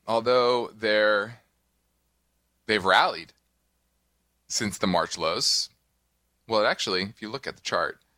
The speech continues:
it made a lower low in late October, early November, which is really interesting because the sector as a whole didn't do that. In fact, if you look at X L F, it just made a series of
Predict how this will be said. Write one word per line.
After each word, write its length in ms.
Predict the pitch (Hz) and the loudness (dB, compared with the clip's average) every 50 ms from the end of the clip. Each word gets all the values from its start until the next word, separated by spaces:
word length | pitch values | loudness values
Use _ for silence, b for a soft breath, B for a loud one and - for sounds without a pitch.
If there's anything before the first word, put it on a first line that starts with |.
| _ _ _ _ _ _ _ | _ _ _ _ _ _ _
it 140 | - 139 117 | -4 -4 -2
made 240 | 147 185 202 208 - | 0 -2 -2 -2 -2
a 120 | - 107 101 | -2 -2 -2
lower 520 | 95 92 90 92 104 131 151 131 98 90 | -4 -4 -2 0 2 2 2 0 -2 -2
low 460 | 80 78 78 76 76 73 78 76 - _ - | -2 -2 -2 0 0 -2 -4 -4 -8 _ -8
in 600 | 98 98 90 87 87 92 90 87 85 85 87 - _ _ _ _ _ _ _ _ _ _ _ _ _ _ _ _ _ | -6 -4 -4 -2 -2 -2 -2 0 0 -2 -2 -4 _ _ _ _ _ _ _ _ _ _ _ _ _ _ _ _ _
late 160 | - 98 107 117 | -2 0 2 2
October, 440 | 117 - - 117 104 120 165 165 | 0 0 0 -2 -2 -2 -2 -4
early 180 | 101 101 104 110 | -6 -4 -2 -2
November, 480 | 110 104 90 85 80 95 95 156 185 - _ _ _ _ _ _ _ _ _ _ _ _ _ _ _ _ _ _ | -2 -2 0 -2 -2 -2 -2 -6 -8 -10 _ _ _ _ _ _ _ _ _ _ _ _ _ _ _ _ _ _
which 180 | 117 120 - - | -10 -6 -4 -4
is 200 | 120 113 - - _ _ _ _ _ _ - | -4 -4 -6 -8 _ _ _ _ _ _ -4
really 240 | 127 151 139 117 139 | -2 0 0 0 0
interesting 480 | 160 - - - - - - - 123 _ _ _ _ _ _ _ _ _ _ _ _ _ _ _ | 0 -2 -4 -6 -8 -8 -12 -14 -16 _ _ _ _ _ _ _ _ _ _ _ _ _ _ _
because 580 | - 107 101 - 123 110 104 104 101 101 98 98 | -8 -6 0 2 4 6 6 6 4 2 0 -4
the 80 | 104 104 | -4 -2
sector 320 | - - 160 175 - 135 | 0 0 0 0 -2 -2
as 80 | 120 107 | -4 -2
a 40 | 110 | 0
whole 180 | 139 170 175 143 | 0 0 0 0
didn't 180 | 143 147 135 | -2 -2 -2
do 140 | 120 156 214 | -2 -2 -2
that. 200 | 175 - - - _ _ _ _ _ _ _ _ _ _ _ _ _ _ _ _ _ _ _ _ _ _ _ _ _ _ _ _ _ _ _ _ _ _ _ _ _ - | -2 -4 -4 -6 _ _ _ _ _ _ _ _ _ _ _ _ _ _ _ _ _ _ _ _ _ _ _ _ _ _ _ _ _ _ _ _ _ _ _ _ _ -12
In 60 | 113 | -2
fact, 260 | - 117 113 117 120 | 2 2 2 2 2
if 60 | 123 | -2
you 40 | 107 120 | -12 -10
look 100 | 120 127 | -6 -4
at 100 | 107 - | -2 -2
X 160 | 131 - - 123 | -2 0 2 2
L 120 | 107 123 | 4 4
F, 240 | 156 170 160 - - | 4 2 0 -2 -6
it 120 | 113 107 | -10 -8
just 260 | - 123 127 - - _ _ _ - | -8 -8 -8 -8 -10 _ _ _ -6
made 160 | 95 95 95 | -4 -4 -4
a 40 | 107 | -2
series 360 | - 101 90 92 101 101 104 | -2 -2 -2 -2 -2 -4 -6
of 180 | 95 87 - | -8 -8 -10